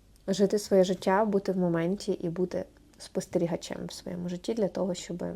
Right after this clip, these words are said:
ці процеси для вас проходили якнайлегше, якнайкраще.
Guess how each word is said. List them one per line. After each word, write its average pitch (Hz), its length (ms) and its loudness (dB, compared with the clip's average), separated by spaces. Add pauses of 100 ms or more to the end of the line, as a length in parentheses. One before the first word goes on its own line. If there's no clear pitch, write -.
(240)
ці - 160 -8
процеси 185 560 -6 (1000)
для 202 180 4
вас 165 240 -4
проходили 185 680 4 (200)
якнайлегше, 185 760 -2
якнайкраще. 180 720 -6